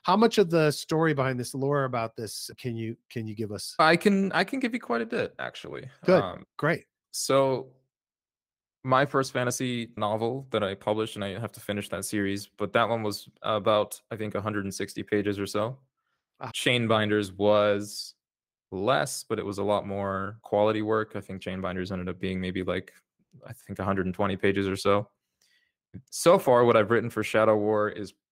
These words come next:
Speaker 2: probably, I think, in the four to five hundred page range
Speaker 1: Wow.
Speaker 2: in, in the past
Speaker 1: Wow.
Speaker 2: year.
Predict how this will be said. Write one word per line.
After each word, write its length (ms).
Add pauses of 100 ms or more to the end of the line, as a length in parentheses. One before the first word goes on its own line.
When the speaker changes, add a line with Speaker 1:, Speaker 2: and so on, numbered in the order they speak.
Speaker 2:
probably, 680
I 40
think, 280
in 100
the 140 (200)
four 220
to 80
five 300
hundred 260
page 300
range 500 (540)
Speaker 1:
Wow. 300
Speaker 2:
in, 360 (140)
in 100
the 80
past 300
Speaker 1:
Wow. 80
Speaker 2:
year. 160